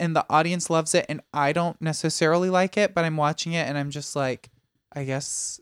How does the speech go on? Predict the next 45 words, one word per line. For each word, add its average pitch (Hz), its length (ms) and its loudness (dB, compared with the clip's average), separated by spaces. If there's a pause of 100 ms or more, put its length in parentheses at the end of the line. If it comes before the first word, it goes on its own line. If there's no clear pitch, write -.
this 143 240 -8
is 139 120 -10
what 139 140 -2
the 104 60 -4
audience 139 440 -4
likes 180 380 0
and 143 80 -6
that's 131 220 -6
fine." 156 440 -2
And, 131 220 -6 (360)
and 151 140 0
it's 143 160 -4
people 160 300 -2
that 147 140 0
are 135 220 0 (140)
obviously 160 460 2
great 135 260 0
at 117 120 -2
reading 135 260 -4
the 131 80 -4
room. 156 560 0 (380)
I 185 80 6
don't 226 140 2
know 202 160 6
if 214 80 0
I'm 220 120 2
great 214 140 4
at 196 180 2
reading 190 240 0
the 190 80 0
room. 196 460 4 (280)
I 175 140 6
think 190 300 -2
also 175 340 4
I 165 140 2
don't 160 320 -6
necessarily 160 460 0
have 147 180 -6
the 147 80 0
benefit 147 560 0
of 139 120 -2
having 147 400 -4
audiences 143 760 0
that 135 240 2
are 135 500 2